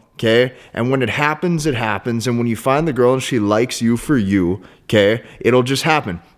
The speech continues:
That is complete bullshit. People telling you that are trying to either A, sell you something, or B, they're trying to take advantage of you. And I'm gonna explain to you how I learned this,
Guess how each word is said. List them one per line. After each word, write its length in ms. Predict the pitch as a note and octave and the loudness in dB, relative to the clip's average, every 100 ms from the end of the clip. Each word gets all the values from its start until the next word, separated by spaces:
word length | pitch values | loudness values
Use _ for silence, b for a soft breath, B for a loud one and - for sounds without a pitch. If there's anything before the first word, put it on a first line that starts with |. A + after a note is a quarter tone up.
| - | -4
That 220 | B2 D#3+ | 0 0
is 120 | F3+ | 0
complete 720 | - D#3 C#3 D3+ D#3+ - - | -4 -6 -2 0 0 -4 -6
bullshit. 560 | - C#3 C#3 - F2+ - B B B - | 2 4 2 -2 -6 -8 B B B -4
People 300 | F3 A#3 A3+ | 0 2 0
telling 440 | - F3+ G3 F3 | 2 2 2 -2
you 80 | B2 | -2
that 200 | A2 A2 | -2 0
are 120 | A2 | -2
trying 300 | G#2+ D3 C#3 | -4 -4 -4
to 140 | C3 C#3+ | -4 -4
either 240 | C#3 A#2 - | 0 0 2
A, 180 | A#2+ E3+ | 2 2
sell 300 | - F3 C#3 | 2 2 4
you 120 | A2 | 0
something, 460 | - G2 G#2 A#2 C3 B - | -4 -6 -4 -6 -8 B -2
or 160 | B2+ | 0
B, 260 | G#2+ G3 E3+ | 2 2 4
they're 200 | C3+ C3+ | 4 2
trying 240 | C#3+ B2 | -2 -6
to 60 | C3+ | -6
take 220 | B2 A#2+ | -6 -6
advantage 480 | C#3 F3 G#3+ F3+ B2 | 0 0 2 0 -4
of 160 | A#2 | -6
you. 160 | F#2 D2 - B B - | -6 -10 -14 B B -4
And 100 | D3 | 0
I'm 60 | |
gonna 100 | A#3 | 2
explain 320 | A#3+ - F3 | 0 -2 -4
to 100 | D#3+ | -2
you 40 | E3+ | -2
how 160 | C3+ | 0
I 60 | C3 | 0
learned 300 | B2+ C#3 E3 | 0 0 0
this, 320 | G#3+ G#2 - | -2 -2 -8